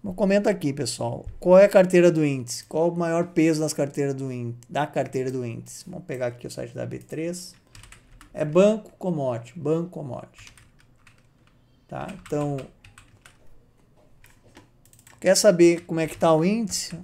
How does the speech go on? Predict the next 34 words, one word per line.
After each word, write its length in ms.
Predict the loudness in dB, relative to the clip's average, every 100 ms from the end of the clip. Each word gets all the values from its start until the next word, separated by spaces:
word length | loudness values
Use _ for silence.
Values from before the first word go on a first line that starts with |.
| -20 -12
Não 100 | -10
precisa 160 | -2 2
nem 140 | 4
olhar 200 | 6 6
o 80 | 6
índice. 380 | 2 -2 -6 0
Vai 140 | 2
lá, 120 | 4
ó. 140 | 2 -2 -18 -20 -10
É, 160 | -6 2
olha 240 | 4 4
o 40 | 2
índice 200 | -2 -4
financeiro, 520 | -2 0 2 0 0
I 120 | 0
F 220 | 0 2
M 160 | 2 2
C. 360 | 2 -2 -8 -12 _ _ _ _ _ _ -18
Vou 120 | -14
até 180 | -10 -6
abrir 160 | -4 -4
outra 240 | -4 -4
janela 340 | -4 -2 -4 -6
pra 80 |
vocês 140 | -10 -14
verem 200 | -14 -16 -16
aqui. 140 | -18 -20 -20 _ _ _ _ _ _ _ _ _ _ _ _ -20 -20 -20 -20 _ _ -20 -20 -20 -20 _
Ó, 120 | -20 -20 _ _ _
esse 320 | 0 2 4 4
é 40 |
o 40 |
Ibovespa 520 | 4 4 2 0 0 -2
no 80 |
mensal. 560 | -2 -4 -4 -2 -4 -6